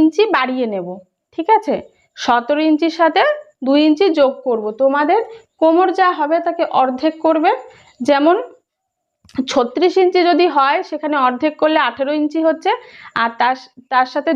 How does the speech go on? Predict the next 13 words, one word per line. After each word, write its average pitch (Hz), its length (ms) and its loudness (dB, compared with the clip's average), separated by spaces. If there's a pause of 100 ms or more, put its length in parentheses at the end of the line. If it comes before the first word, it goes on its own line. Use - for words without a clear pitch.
দুই 294 120 2 (120)
বাড়িয়ে 262 380 -2
নেবে, 349 180 -2 (420)
আর 220 80 -4 (120)
সেলাইয়ের 339 500 2
জন্য 403 160 -4 (300)
এক 269 80 -6 (120)
ইঞ্চি 294 280 0
নিয়ে 220 240 2
নেবে, - 180 -4 (680)
ঠিক 403 140 0 (100)
আছে? 220 180 -6 (560)
এখানে 320 400 2